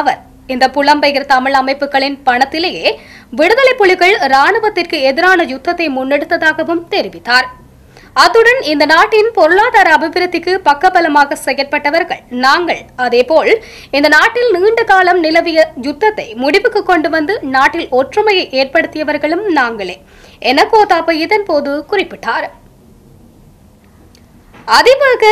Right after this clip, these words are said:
இணைய சேவைகளை வழங்குவதற்காக Google பலூன் செயல் திட்டம் இலங்கையில் வெகு விரைவில் ஆரம்பிக்கப்பட உள்ளதாக தொலைத்தொடர்பு மற்றும் டிஜிட்டல் உட்கட்டமைப்பு வசதிகள் அமைச்சர் ஹரின்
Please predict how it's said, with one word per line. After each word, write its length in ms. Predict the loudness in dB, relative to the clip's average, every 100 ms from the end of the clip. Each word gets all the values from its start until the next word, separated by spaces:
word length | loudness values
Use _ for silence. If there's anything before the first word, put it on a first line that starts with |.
| 4 2
இணைய 220 | 2 2 2
சேவைகளை 460 | 2 2 2 2 2
வழங்குவதற்காக 840 | 2 2 0 -2 -2 2 2 4 2 0 2
Google 360 | 4 4 2 4
பலூன் 340 | 4 4 2 0
செயல் 260 | -2 -2 -2
திட்டம் 260 | -4 -6 -10 _ -4
இலங்கையில் 460 | 0 2 4 4 2 2
வெகு 180 | 0 0
விரைவில் 340 | -2 0 0 2 2
ஆரம்பிக்கப்பட 560 | 2 0 -4 -2 -2 -2
உள்ளதாக 460 | -4 -4 -4 -4 -12 -18 -20 -20 -4 2
தொலைத்தொடர்பு 580 | 2 2 2 2 0 0
மற்றும் 260 | 0 0 -4 -6 -6
டிஜிட்டல் 400 | -2 0 0 -2 -4
உட்கட்டமைப்பு 640 | -4 -2 -2 -2 -4 -2 0
வசதிகள் 420 | 0 -2 -2 0
அமைச்சர் 420 | 0 -4 -8 -6 -6 -8 -20 -20 -2
ஹரின் 320 | 2 2 0